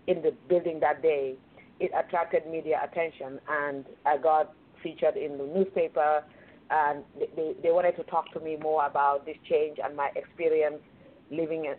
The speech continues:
outside the country and my exposure and all that. Then out of that, I, I really determined that day or in that, in that moment that I have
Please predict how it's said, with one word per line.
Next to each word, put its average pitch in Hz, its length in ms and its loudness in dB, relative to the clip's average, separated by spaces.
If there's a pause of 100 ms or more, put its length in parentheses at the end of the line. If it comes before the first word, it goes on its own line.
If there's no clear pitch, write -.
outside 147 360 4
the 147 80 -4
country 147 380 0
and 139 100 -2
my 139 180 -4
exposure 151 480 0
and 135 120 0
all 143 200 4
that. 139 240 2 (800)
Then 170 140 8 (140)
out 220 200 4
of 226 180 4
that, 156 380 2 (640)
I, 165 220 6 (100)
I 160 260 4
really 180 500 0
determined 165 560 -2
that 147 240 0
day 143 400 2
or 143 220 2
in 151 160 -8
that, 151 280 -4
in 147 140 -6
that 151 220 0 (440)
moment 156 460 0
that 139 240 0 (380)
I 175 220 4
have 147 380 -2